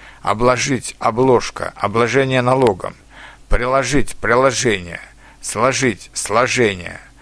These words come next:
Раскладывать, раскладушка. Вот некоторые примеры с такими существительными. У неё два вклада в Сбербанке.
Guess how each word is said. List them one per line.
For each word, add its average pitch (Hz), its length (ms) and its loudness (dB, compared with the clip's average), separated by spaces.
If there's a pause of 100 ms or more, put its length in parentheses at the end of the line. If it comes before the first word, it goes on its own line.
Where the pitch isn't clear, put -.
(220)
Раскладывать, 110 920 -2
раскладушка. 113 920 -4 (540)
Вот 139 300 0
некоторые 135 460 0
примеры 131 440 2
с - 80 -8
такими 131 480 -4
существительными. 110 960 -6 (400)
У 113 100 -6
неё 120 300 2
два 120 240 2
вклада 131 440 0
в 120 60 -6
Сбербанке. 110 760 -2